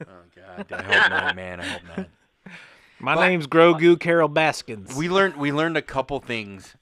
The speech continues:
Speaker 1: from this episode. We know he's not a clone.
Speaker 2: Yeah.
Speaker 1: And we know he has a name. And, and, and then she said she, he, uh, she said he was hidden. So I'm thinking it's, it's leaning more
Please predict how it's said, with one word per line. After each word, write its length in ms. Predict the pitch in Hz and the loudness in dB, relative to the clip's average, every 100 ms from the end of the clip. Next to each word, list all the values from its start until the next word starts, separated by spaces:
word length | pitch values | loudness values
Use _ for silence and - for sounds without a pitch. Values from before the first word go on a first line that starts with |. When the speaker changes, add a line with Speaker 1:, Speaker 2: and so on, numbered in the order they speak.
| _ | _
Speaker 1:
from 260 | - 110 107 | -16 -12 -12
this 160 | 98 | -8
episode. 580 | 98 98 95 87 85 92 101 | -8 -8 -12 -14 -14 -20 -16
We 120 | 107 | -10
know 220 | 107 107 | -6 -4
he's 120 | 117 | -4
not 120 | 120 | -6
a 40 | 135 | -6
clone. 540 | - 120 101 92 101 - | -4 -2 -2 -4 -8 -14
Speaker 2:
Yeah. 240 | 127 107 - _ _ _ _ - | -14 -14 -16 _ _ _ _ -14
Speaker 1:
And 100 | 104 | -10
we 100 | 104 | -8
know 160 | 98 104 | -8 -6
he 80 | 104 | -6
has 160 | 107 | -6
a 60 | 117 | -6
name. 480 | 117 120 98 87 85 _ _ - | -4 -4 -4 -8 -16 _ _ -16
And, 140 | 107 | -14
and, 180 | 101 110 | -12 -12
and 140 | 107 | -12
then 160 | 113 110 | -12 -12
she 180 | - 139 | -12 -10
said 220 | 139 123 | -8 -8
she, 160 | - 123 104 - | -10 -12 -12 -20
he, 200 | 113 - | -20 -12
uh, 240 | 110 95 | -10 -10
she 220 | - 135 | -12 -10
said 280 | 147 - 135 | -10 -6 -6
he 80 | 131 | -6
was 160 | 123 95 | -10 -10
hidden. 460 | 113 131 90 82 - _ _ _ _ _ _ _ | -10 -10 -10 -20 -20 _ _ _ _ _ _ _
So 120 | - 110 | -8 -6
I'm 160 | 147 | -6
thinking 460 | - 208 208 131 117 | -4 -6 -4 -6 -8
it's, 180 | 123 - | -12 -14
it's 160 | 117 | -14
leaning 720 | 123 127 147 190 196 170 143 107 | -12 -8 -4 -4 -2 -4 -4 -8
more 680 | 107 123 156 165 165 151 | -8 -6 -4 -4 -8 -12